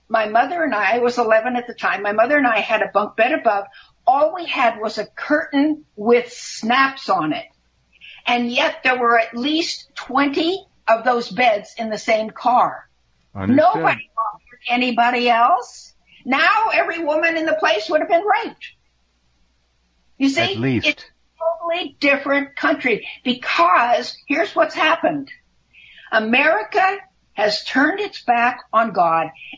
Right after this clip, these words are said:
Speaker 1: and it wants to do the things of evil. It wants fame and fortune. When I was a kid growing up, I didn't know anybody who wanted to be famous. I didn't know
Speaker 2: Celebrity.
Speaker 1: anybody.
Speaker 2: Gotta be a
Speaker 1: Famous. No.
Speaker 2: celebrity now. That's right.
Speaker 1: No. Everybody wants to be,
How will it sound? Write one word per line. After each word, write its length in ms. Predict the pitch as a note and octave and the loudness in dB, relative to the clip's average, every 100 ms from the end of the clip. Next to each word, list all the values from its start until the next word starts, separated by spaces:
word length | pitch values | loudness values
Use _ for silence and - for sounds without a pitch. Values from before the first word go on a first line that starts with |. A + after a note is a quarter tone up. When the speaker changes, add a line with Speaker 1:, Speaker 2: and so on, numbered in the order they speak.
| - | 0
Speaker 1:
and 200 | A#3 A#3 | 2 2
it 240 | A#3+ A#3+ - | -2 -2 -2
wants 760 | F3+ G3 A3+ C#4 D#4+ - - - | -2 2 4 4 0 -8 -14 -8
to 180 | C4+ | -8
do 480 | F#3+ B3+ A#3+ A3+ A3 - | -6 -4 -2 -2 -6 -2
the 140 | A3 | -2
things 760 | A3 - A#3 G3 F3 F#3+ - - | 0 0 0 -2 -6 -10 -10 0
of 180 | G#3 G3+ - | 2 2 -2
evil. 560 | A#3 G#3+ E3+ C#3 - _ _ - - - | -4 -2 -2 -2 -6 _ _ -20 -20 -2
It 220 | A#3 A#3 | 0 0
wants 320 | A#3 A3 G#3 - | 2 2 0 -4
fame 260 | C#4 C4+ | -2 0
and 140 | C#4+ - | -2 -4
fortune. 340 | C4 C4 G#3 | -4 -2 -2
When 140 | G3+ | 2
I 80 | A3 | 2
was 140 | C#4 C4+ | 0 -4
a 60 | |
kid 220 | B3+ C4+ | -2 -2
growing 320 | C4 B3 A#3+ A#3+ | 2 2 2 0
up, 160 | D4 C#4+ | -2 2
I 100 | C#4 | 0
didn't 200 | F4 C4 | 0 -2
know 160 | B3+ | 0
anybody 340 | C#4+ F#4 A#3 G3+ | 0 0 0 0
who 80 | F#3 | -2
wanted 220 | F#3 F3 | -4 -4
to 40 | |
be 140 | E3 D#3+ | -6 -6
famous. 680 | F3+ D#3+ C3+ - - - _ _ _ - | -4 -2 -4 -6 -12 -14 _ _ _ -2
I 60 | D4+ | -2
didn't 140 | A#4 | 0
know 60 | A#4 | 0
Speaker 2:
Celebrity. 300 | A#4+ - - | 2 0 0
Speaker 1:
anybody. 260 | F#4 - - _ _ _ _ - | -2 -4 -14 _ _ _ _ -4
Speaker 2:
Gotta 180 | D#3+ F3 | -2 0
be 100 | E3+ | 0
a 40 | |
Speaker 1:
Famous. 160 | D3+ D3+ | 0 2
No. 60 | |
Speaker 2:
celebrity 340 | C#3+ B2 A2+ F2 | 0 0 -4 -6
now. 360 | F2 D#2+ C#2 _ _ _ - | -8 -8 -12 _ _ _ -6
That's 220 | D#3 - | -6 0
right. 60 | C#4+ | 0
Speaker 1:
No. 140 | G#4 - - - _ _ C#4 | 0 -2 -8 -20 _ _ -2
Everybody 460 | F4 F#4 E4 D#4 | -2 2 0 0
wants 300 | D4+ D4 - | -2 -2 -2
to 80 | D#4+ | -8
be, 280 | C#4 B3+ | -4 -4